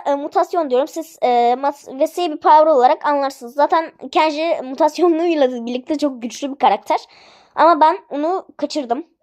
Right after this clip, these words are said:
Bak burada birisi vardı. Evet var. Ee, bu arada ben şu anda videonun kaydını, videonun kaydını alıyorum. Yani birazcık geciktirmeler olabilir. Ben şuradan bir ultimi atmak istiyorum.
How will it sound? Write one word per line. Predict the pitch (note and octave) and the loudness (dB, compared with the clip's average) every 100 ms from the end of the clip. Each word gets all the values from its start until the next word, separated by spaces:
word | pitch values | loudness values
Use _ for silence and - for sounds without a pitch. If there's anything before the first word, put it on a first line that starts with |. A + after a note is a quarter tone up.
| _ _ _ | _ _ _
Bak | B3+ B3 B3+ | -2 -2 -2
burada | D#4 D#4 | -2 -2
birisi | C#4+ D4 E4 | -2 0 2
vardı. | C4 A3 A#3 E4+ | 4 2 0 -2
Evet | C4 A#3 - C4+ | -2 -4 -4 -2
var. | A#3+ C4 - _ _ _ _ _ _ _ _ _ _ _ _ _ _ _ _ _ _ _ _ - | -2 -4 -12 _ _ _ _ _ _ _ _ _ _ _ _ _ _ _ _ _ _ _ _ -2
Ee, | B3+ C4 B3 B3 B3 A#3+ A#3+ | 2 4 4 2 2 2 0
bu | B3+ | 2
arada | D#4+ D4 | 4 4
ben | C#4+ | 2
şu | E4+ F4+ | 0 -2
anda | E4 E4 | 0 0
videonun | D4 C4 D4+ D#4+ | 0 0 -2 2
kaydını, | F4+ D4+ C#4 C#4 C#4+ _ _ - | 4 4 2 -8 -14 _ _ -10
videonun | B3+ B3+ D4+ D#4+ E4 E4 | -6 -2 0 0 -2 0
kaydını | E4 C4+ C4+ D#4+ | 2 4 2 2
alıyorum. | D#4+ C4+ C4+ C4 | 2 2 -2 0
Yani | B3+ C#4+ C4+ | 2 2 4
birazcık | C#4+ D4 - - - B3+ | 4 4 0 -20 -14 -6
geciktirmeler | C4 B3+ C4 C4+ B3+ D#4+ G#4 | -6 -6 -6 2 4 4 2
olabilir. | B3+ A3+ A3+ G4 _ - - - _ _ _ | 0 0 -4 -12 _ -20 -20 -20 _ _ _
Ben | D4 F#4 | 2 2
şuradan | - E4+ F4+ E4+ | 0 0 2 2
bir | E4+ | 2
ultimi | E4 E4 E4 E4+ F4 E4+ | 0 -2 -2 2 2 2
atmak | - C#4+ E4+ E4+ | 0 0 -2 -4
istiyorum. | - - D#4+ C#4+ C#4+ | -6 -4 0 2 2